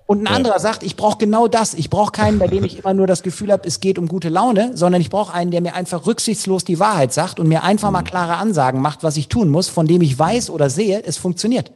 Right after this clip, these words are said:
Speaker 1: Und so
Speaker 2: Mhm.
Speaker 1: hat jeder da draußen seine Existenzberechtigung. Und wenn man das erkannt hat, kann man viel mehr in den Dialog einsteigen und ist viel weniger alleine unterwegs und hat automatisch einfach mehr Ergebnis.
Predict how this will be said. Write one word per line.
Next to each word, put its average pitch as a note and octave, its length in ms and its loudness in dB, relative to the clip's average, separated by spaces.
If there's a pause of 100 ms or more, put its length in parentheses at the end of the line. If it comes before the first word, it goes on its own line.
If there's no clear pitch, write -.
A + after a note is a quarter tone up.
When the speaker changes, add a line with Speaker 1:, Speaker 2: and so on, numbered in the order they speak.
(340)
Speaker 1:
Und D#3 140 0
so A3+ 120 4
Speaker 2:
Mhm. F#3 60 2
Speaker 1:
hat G#3+ 200 0
jeder B3 280 0
da G#3+ 120 2
draußen G3 380 -4
seine F3 200 0
Existenzberechtigung. D3+ 1120 -2
Und C#3+ 120 -2
wenn D#3+ 140 2
man D3+ 120 2
das G#3+ 220 0
erkannt F#3+ 380 -4
hat, - 240 -8 (340)
kann E3 100 0
man D3+ 140 2
viel A#3+ 300 -2
mehr G3+ 260 4
in D#3+ 120 0
den D3 180 2
Dialog D3 520 2
einsteigen C3 640 0 (120)
und D3 180 -2
ist - 220 -4
viel F3+ 240 0
weniger E3 560 4
alleine C#3+ 320 2
unterwegs A#2+ 520 -4
und C3 120 -2
hat D#3 180 -4
automatisch D3+ 640 0
einfach C3+ 360 -4
mehr C#3 260 2
Ergebnis. B2+ 600 -6